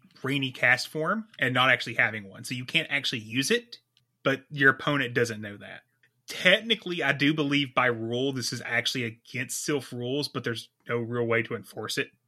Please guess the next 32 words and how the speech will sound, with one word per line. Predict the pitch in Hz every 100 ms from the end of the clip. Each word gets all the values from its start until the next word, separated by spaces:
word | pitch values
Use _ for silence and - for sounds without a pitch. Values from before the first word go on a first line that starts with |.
| _ _
So | - 123 - -
that's | 135 - - _ _
first | - 139 -
thing. | 113 104 117 _ - - -
Secondly, | - 175 214 185
have | 135 135 139 165
I? | 240 330 339 _ _ _ _ -
Accidentally, | - 147 170 - 156 123 127 139 170
yes. | 170 151 151 214 339 - -
This | 156
past | - 156 160 -
round | 143 147 156
of | 151 131 - _ _ - - -
factions, | 147 - 247 254 185
when | 143
I | 131 135
accidentally | 147 143 - 151 143
clicked | 127 - 117 -
power | 135 135 139
up | 143 143
on | 135
my | 127 123 120
Medicham | 120 127 143 160 151 156 156 156 _ _ _ -
before | 139 - 139
my | 139
Sylph | 131 156 143
battle, | 143 147 165
like, | 151 123 -
ten | - 143
minutes | 127 151 -
before | 160 185
it, | 214